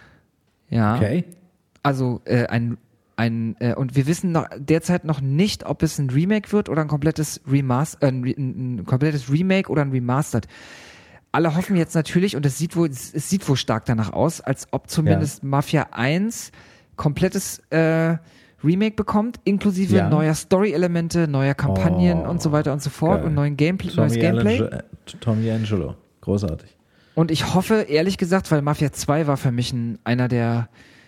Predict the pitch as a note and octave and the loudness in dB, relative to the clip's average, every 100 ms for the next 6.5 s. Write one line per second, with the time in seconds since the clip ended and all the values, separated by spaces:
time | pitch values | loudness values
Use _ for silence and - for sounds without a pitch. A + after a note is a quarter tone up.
0 | _ G2+ F#2+ - _ - C3+ C#3+ D#3 E3 | _ -2 -2 -4 _ -4 -2 0 2 0
1 | - D#3 D#3 E3 - C#3+ E3 D#3 D3 - | 0 0 0 0 -2 -2 0 0 0 0
2 | F3 D#3 F3+ - - - - - - C#3+ | 0 0 0 -6 -20 -20 -20 -12 -4 0
3 | E3 F3 E3 E3+ E3+ D#3 D#3 D#3+ - - | 2 2 0 0 0 0 0 -2 -2 0
4 | D3+ D#3+ - C3 D#3 D3+ A#2+ - D#3+ C#3 | 2 0 0 0 2 0 -2 -4 -4 -4
5 | - C#3 C#3 C3+ C3+ C3+ - - D#3 C3 | -2 -2 -2 -2 -2 -2 -4 -2 -2 -2
6 | A#2+ A#2 B2+ E3+ F#3+ | -2 0 0 -2 -4